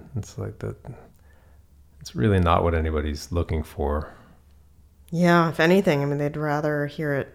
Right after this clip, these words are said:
Speaker 2: shaped, you know, and really, um, for whatever reason, I wasn't thinking, I think,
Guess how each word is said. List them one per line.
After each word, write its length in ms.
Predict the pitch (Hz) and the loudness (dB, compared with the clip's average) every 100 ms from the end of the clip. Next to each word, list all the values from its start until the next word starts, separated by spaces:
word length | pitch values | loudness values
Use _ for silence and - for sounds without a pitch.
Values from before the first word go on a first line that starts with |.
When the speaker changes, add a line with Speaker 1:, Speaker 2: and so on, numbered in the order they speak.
| - - | -20 -14
Speaker 2:
shaped, 580 | - 156 147 147 - - - - | -8 -4 -4 -6 -16 -18 -20 -10
you 100 | 160 | -6
know, 180 | 151 151 | -6 -6
and 80 | 151 | -6
really, 340 | 151 147 147 | -6 -6 -6
um, 320 | 143 143 139 143 - _ _ _ - _ _ _ - - 185 | -4 -4 -6 -10 -18 _ _ _ -20 _ _ _ -18 -12 -6
for 140 | 233 | 0
whatever 200 | 233 226 | 0 2
reason, 240 | 233 214 190 | 2 2 2
I 60 | |
wasn't 240 | 180 190 185 | 2 0 -2
thinking, 240 | 185 170 | 0 2
I 100 | 160 | 2
think, 200 | 185 | 2